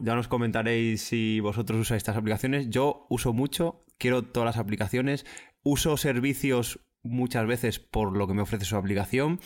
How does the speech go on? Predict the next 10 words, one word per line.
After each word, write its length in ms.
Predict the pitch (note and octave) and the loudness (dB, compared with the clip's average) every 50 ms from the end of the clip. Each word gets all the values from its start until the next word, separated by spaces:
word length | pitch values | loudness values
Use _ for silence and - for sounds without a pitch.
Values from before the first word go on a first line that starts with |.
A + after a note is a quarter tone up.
| - - - - - - - - | -12 -18 -18 -20 -20 -20 -20 -10
Así 240 | - - - - A2+ | -6 -4 -2 -2 -2
que 400 | F2+ - A#2+ A#2 A2+ A2 - - - | 0 0 2 2 2 0 0 -2 -2
yo 140 | A2 A#2+ | -2 0
soy 120 | A2+ D3+ D3 | 0 2 0
un 60 | C3+ | 0
poco 180 | - C3+ A2 A#2 | 0 0 -2 -2
fan 400 | - - B2+ C#3 D#3 E3+ F#3 E3 | 0 0 0 0 0 -2 -4 -2
en 140 | C3 A#2+ A2+ | 0 0 0
este 200 | A2 - - A2 | 0 0 0 0
tema. 440 | A2 B2 B2 C#3+ G3 B3 - _ | 2 2 0 0 -4 -6 -10 _